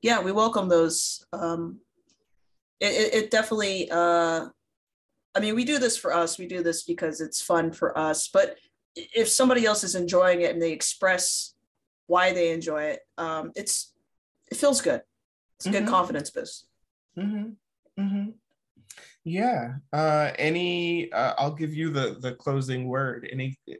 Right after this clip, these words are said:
Speaker 2: I, I'm done. I did my spiel. Um,
Speaker 1: <laughs>
Speaker 2: <laughs> any closing, final, final closing thoughts?
Speaker 1: Uh,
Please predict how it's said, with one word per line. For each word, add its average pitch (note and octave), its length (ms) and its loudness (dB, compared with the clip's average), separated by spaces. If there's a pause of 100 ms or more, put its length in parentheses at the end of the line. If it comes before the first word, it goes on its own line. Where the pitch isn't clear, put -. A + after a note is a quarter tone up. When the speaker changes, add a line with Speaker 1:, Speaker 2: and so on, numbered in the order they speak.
Speaker 2:
I, A#2+ 240 -2
I'm C3+ 160 2
done. B2 260 -2
I B2 100 -4
did B2 140 -6
my B2 140 -6
spiel. A#2+ 560 -6 (240)
Um, A3+ 320 4
Speaker 1:
<laughs> - 300 -4 (260)
Speaker 2:
<laughs> - 0 - (320)
any C#3 220 2
closing, C3+ 580 -2 (200)
final, D3 280 2
final A2+ 320 -4
closing - 400 -14
thoughts? - 460 -16 (1040)
Speaker 1:
Uh, B3+ 420 2